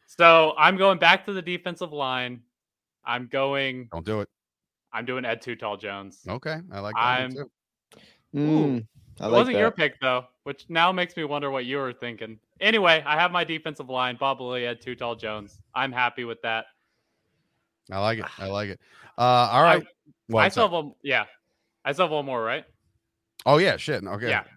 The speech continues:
Speaker 2: Yeah. My bad.
Speaker 1: So I wanna go secondary because secondary is really getting thin now. I don't see any safeties that I think would be worth taking at this point. I'm gonna go Cornell Green.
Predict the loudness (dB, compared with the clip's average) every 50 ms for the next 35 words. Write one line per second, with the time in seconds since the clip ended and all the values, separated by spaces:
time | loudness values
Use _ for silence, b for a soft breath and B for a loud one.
0 | _ -12 -10 -10 -10 -12 -16 -16 -14 -14 -12 -14 -14 -14 -18 -20 -20 _ -20 -20
1 | -20 -20 -20 -6 0 2 2 2 2 0 -2 -4 -8 -12 _ _ _ _ _ _
2 | _ _ _ _ _ _ _ _ _ _ _ _ _ _ -2 0 0 0 0 0
3 | 0 0 -2 -4 -2 -2 -2 0 0 -2 -4 -6 -4 -4 -4 -4 -6 -10 -6 -6
4 | -4 -4 -4 -6 -8 -10 -12 -8 -8 -10 -10 -8 -8 -8 -8 -8 -10 -10 -8 -8
5 | -8 -10 -12 -14 _ -12 -8 -8 -6 -6 -8 -6 -6 -6 -6 -6 -10 -12 -10 -10
6 | -10 -10 -8 -8 -6 -4 -4 -4 -4 -6 -8 -10 -14 _ _ _ -20 -20 -20 _
7 | _ _ _ _ _ -16 -16 -14 -8 -8 -6 -6 -6 -10 -12 -8 -4 -4 -4 -4
8 | -4 -6 -10 -10 -8 -6 -6 -6 -6 _ -12 -12 -10 -8 -8 -8 -8 -8 -8 -10
9 | -14 -12 -12 -14 -16 -14 -14 -14 -14 -14 -12 -12 -12 -12 -12 _ _ _ _ -8
10 | -8 -8 -8 -10 -10 -10 -10 -8 -10 -10 -12 -12 _ _ -6 -4 -4 -4 -6 -8
11 | -10 _ _ _ _ _ _ _ _ _ _ _ _ _ _ _ _ _ _ _
12 | 4 4 6 6 4 4 4 4 2 2 2 2 0 0 -2 0 0 -2 -4 -4
13 | -4 -8 -10 -10 -10 -14 -16